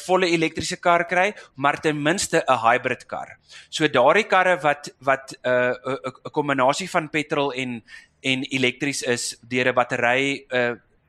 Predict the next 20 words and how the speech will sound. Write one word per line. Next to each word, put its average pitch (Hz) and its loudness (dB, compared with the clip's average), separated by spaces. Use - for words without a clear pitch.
gebruik, 113 -2
daardie 165 4
karre 165 2
raak 127 2
verskriklik 156 -4
populêr. 101 -6
En 104 -12
ek 113 -10
dink 175 -4
meer 143 2
en 180 -2
meer 151 0
mense 123 -6
begin 123 -6
dink 139 -2
oor 127 -4
dit, 113 -4
ehm, 123 0
omdat 151 0
hulle 135 4